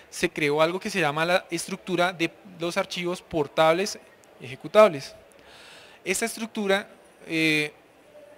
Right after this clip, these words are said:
funciona idénticamente para los ejecutables como para las D L Ls.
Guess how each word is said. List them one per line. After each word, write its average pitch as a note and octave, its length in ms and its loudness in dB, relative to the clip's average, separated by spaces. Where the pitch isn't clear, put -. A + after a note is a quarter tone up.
funciona F#3 680 -4
idénticamente F#3 1000 -4
para F3 260 0
los E3 200 -4
ejecutables F3+ 720 -4
como F#3+ 380 -6
para D#3 280 -2
las B2+ 180 -6
D C#3+ 200 2
L F3+ 240 0
Ls. C#3 240 -10